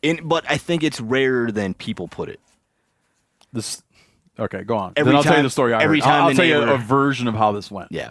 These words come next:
Speaker 2: But go on.
Speaker 1: Uh, Luke Brewster recently killed the world
Speaker 2: Who's
Speaker 1: record.
Speaker 2: that?
Speaker 1: He recently killed the world record whitetail.
Speaker 2: That's what he's famous for.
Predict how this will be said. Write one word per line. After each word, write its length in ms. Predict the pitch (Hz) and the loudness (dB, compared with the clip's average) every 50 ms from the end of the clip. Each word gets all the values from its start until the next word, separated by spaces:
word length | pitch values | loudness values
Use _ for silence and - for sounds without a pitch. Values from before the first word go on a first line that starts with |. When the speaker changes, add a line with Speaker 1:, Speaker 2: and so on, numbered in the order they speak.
| - - | -12 -10
Speaker 2:
But 80 | 107 | -6
go 100 | 101 98 | -6 -6
on. 160 | 90 76 - - - _ _ - | -6 -8 -12 -16 -20 _ _ 2
Speaker 1:
Uh, 140 | 101 98 101 | 2 2 4
Luke 260 | 117 127 135 123 - | 4 2 0 0 0
Brewster 320 | 127 127 117 - - 113 | 0 0 0 0 -2 -2
recently 420 | 107 110 117 110 - 110 101 98 98 | -2 -2 -2 -2 -4 -6 -8 -8 -4
killed 200 | - 113 101 92 | -4 -4 -4 -4
the 40 | 85 | -4
world 220 | 87 95 92 87 | -4 -4 -4 -2
Speaker 2:
Who's 160 | 156 151 135 | 0 0 2
Speaker 1:
record. 280 | 123 123 117 95 - - | 2 2 0 0 -2 -8
Speaker 2:
that? 40 | - _ _ _ _ _ _ | -18 _ _ _ _ _ _
Speaker 1:
He 120 | - 101 | -8 -6
recently 360 | 101 113 110 - - 113 110 | -4 -4 -6 -6 -6 -8 -6
killed 180 | 98 - 107 98 | -6 -6 -6 -6
the 60 | 98 | -6
world 260 | 92 98 104 98 92 | -6 -4 -4 -4 -4
record 440 | 90 95 92 - - 78 69 - - _ _ _ _ - | -4 -4 -4 -4 -6 -12 -12 -14 -18 _ _ _ _ -6
whitetail. 460 | 95 87 - - - - - - _ _ | -4 -4 -4 -6 -14 -16 -18 -20 _ _
Speaker 2:
That's 160 | - 139 127 127 | 0 0 0 0
what 60 | 120 | -2
he's 120 | 110 - | -6 -2
famous 320 | - 123 110 101 92 - - | 0 0 0 -2 -4 -8 -16
for. 240 | - - - - | -16 -18 -18 -18